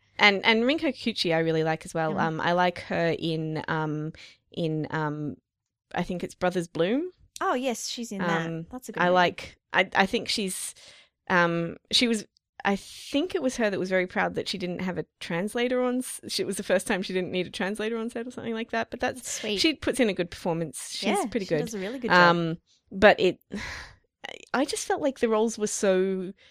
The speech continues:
Speaker 1: like, cardboard thin that they didn't really have that much to do.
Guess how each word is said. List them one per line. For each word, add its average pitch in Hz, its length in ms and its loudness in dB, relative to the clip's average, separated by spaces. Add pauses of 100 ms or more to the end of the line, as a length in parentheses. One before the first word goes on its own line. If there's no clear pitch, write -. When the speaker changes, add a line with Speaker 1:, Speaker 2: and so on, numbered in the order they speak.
(320)
Speaker 1:
like, 196 260 4
cardboard 175 580 4
thin 170 440 0
that 170 200 0
they 180 100 4
didn't 185 240 -4
really 185 260 -2
have 180 240 -2
that 175 120 -2
much 175 200 -4
to - 120 -4
do. 180 400 0